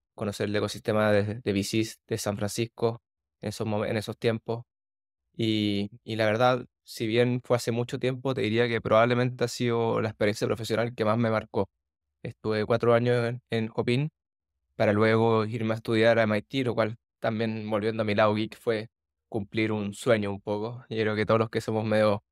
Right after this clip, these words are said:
medio geeky no tenemos cierta obsesión con M I T. Y, y fue una gran experiencia porque, como tú dices, yo de formación soy psicólogo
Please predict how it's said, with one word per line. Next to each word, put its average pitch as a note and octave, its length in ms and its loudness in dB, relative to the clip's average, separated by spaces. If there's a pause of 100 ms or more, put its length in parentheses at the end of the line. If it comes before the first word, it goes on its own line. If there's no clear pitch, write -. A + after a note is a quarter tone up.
(140)
medio G#2+ 300 0
geeky G#2+ 340 0
no G2+ 200 0 (600)
tenemos G#2+ 380 2
cierta A2 340 -2
obsesión A2 360 -2
con G#2+ 180 0
M G2+ 120 2
I G2 60 -2
T. A2 280 0 (1040)
Y, G2+ 460 2 (480)
y A#2+ 100 -18
fue B2+ 140 -4
una B2 100 4
gran B2+ 180 2
experiencia C3+ 420 0
porque, A2+ 320 -6 (300)
como G#2 220 -6
tú A#2+ 80 -4
dices, A#2+ 240 0
yo A#2 140 4
de A#2 60 -2
formación A#2 420 -2
soy A#2 140 -4
psicólogo A#2+ 600 0